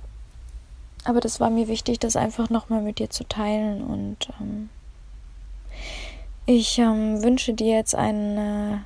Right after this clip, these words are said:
ich wollte schon sagen, gute Nacht, aber ich weiß ja nicht, wann du den Podcast hörst. Vielleicht wünsche ich dir jetzt auch einen wunderschönen guten Morgen oder ein, eine schöne Mittagspause. Und wir hören uns hoffentlich im nächsten Podcast wieder.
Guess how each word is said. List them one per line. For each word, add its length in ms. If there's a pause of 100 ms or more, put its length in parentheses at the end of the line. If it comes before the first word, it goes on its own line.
(160)
ich 140
wollte 200
schon 160
sagen, 220
gute 220
Nacht, 240
aber 120
ich 140
weiß 200
ja 40
nicht, 180
wann 140
du 80
den 160
Podcast 600
hörst. 260
Vielleicht 460
wünsche 180
ich 80
dir 140
jetzt 180
auch 200
einen 220
wunderschönen 460
guten 300
Morgen 460 (600)
oder 600
ein, 840 (1000)
eine 200
schöne 240
Mittagspause. 960 (680)
Und 580 (200)
wir 100
hören 200
uns 280 (160)
hoffentlich 480
im 80
nächsten 300
Podcast 560
wieder. 320